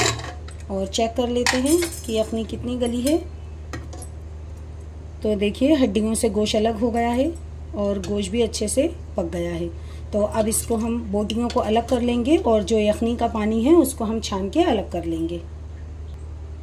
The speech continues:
और देखिए, हमने बोटियों को अलग निकाल लिया है और यखनी के पानी को भी हमने छान के अलग रख लिया है। तो चलिए अब next process की तरफ चलते हैं।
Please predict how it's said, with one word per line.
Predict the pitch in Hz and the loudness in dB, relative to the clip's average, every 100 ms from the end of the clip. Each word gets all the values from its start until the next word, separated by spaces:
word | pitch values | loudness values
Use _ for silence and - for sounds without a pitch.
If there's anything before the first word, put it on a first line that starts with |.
| - - - | -12 -12 -4
और | 214 190 | -2 0
देखिए, | 208 - 311 | -2 2 4
हमने | 285 247 | 4 2
बोटियों | 208 202 226 240 | 0 0 -2 0
को | 233 | 4
अलग | 214 240 | 4 4
निकाल | 262 - 240 240 | 2 4 2 2
लिया | 247 254 | 2 4
है | 262 370 | 4 2
और | 294 226 208 | 4 2 2
यखनी | 202 - 220 220 | 0 0 -2 0
के | 240 | 0
पानी | 208 214 220 | 0 0 0
को | 226 | 0
भी | 254 | 2
हमने | 247 208 220 | 0 0 -2
छान | - 190 196 | 0 -2 0
के | 262 370 | 2 2
अलग | 226 202 180 | 2 0 0
रख | 180 - | -4 -4
लिया | 175 180 | -6 -4
है। | 175 185 | -4 -4
तो | 202 | -4
चलिए | 214 202 240 | -2 0 2
अब | 240 | 2
next | 220 254 - 262 | 0 0 -2 2
process | 269 269 269 | 2 2 -2
की | - | -2
तरफ | 269 269 269 | -2 0 0
चलते | 277 262 262 | 0 0 0
हैं। | 285 | 0